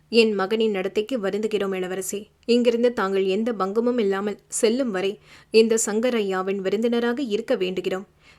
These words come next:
என்று கோரிக்கை வைத்தவருக்கு இசைந்து நின்றாள் பாவை.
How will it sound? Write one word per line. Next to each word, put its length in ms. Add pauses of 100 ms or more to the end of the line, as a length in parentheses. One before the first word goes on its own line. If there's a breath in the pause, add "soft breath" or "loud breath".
என்று 340
கோரிக்கை 400
வைத்தவருக்கு 760
இசைந்து 420
நின்றாள் 420
பாவை. 480